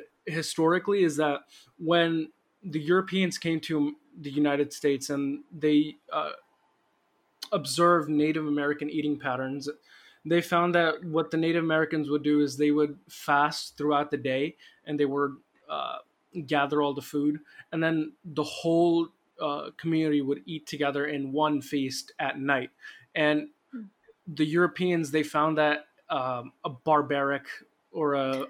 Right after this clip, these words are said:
Speaker 1: uncivilized way to eat. So that's why they, uh, established the three meals a day of breakfast, lunch, and dinner. So, but I'm not sure if that's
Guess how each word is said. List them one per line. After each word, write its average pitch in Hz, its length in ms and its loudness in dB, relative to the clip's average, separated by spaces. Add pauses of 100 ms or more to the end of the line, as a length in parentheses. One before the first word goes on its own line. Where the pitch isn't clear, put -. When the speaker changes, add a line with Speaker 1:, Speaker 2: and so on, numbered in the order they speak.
Speaker 1:
uncivilized 156 840 2
way 143 140 2
to 143 80 0
eat. 147 300 -6
So 147 260 -4
that's 156 240 0
why 160 120 0
they, 151 280 2 (300)
uh, 139 400 0
established 151 560 4
the 143 60 -12
three 151 240 0
meals 143 260 0
a 139 60 -6
day 139 180 2
of 127 160 -6
breakfast, 139 420 -4
lunch, 135 220 -6
and 135 140 -4
dinner. 120 240 -6 (1800)
So, 185 180 -6
but 170 180 2
I'm 170 140 4
not 190 200 6
sure 160 420 4
if 151 240 2 (100)
that's 147 360 0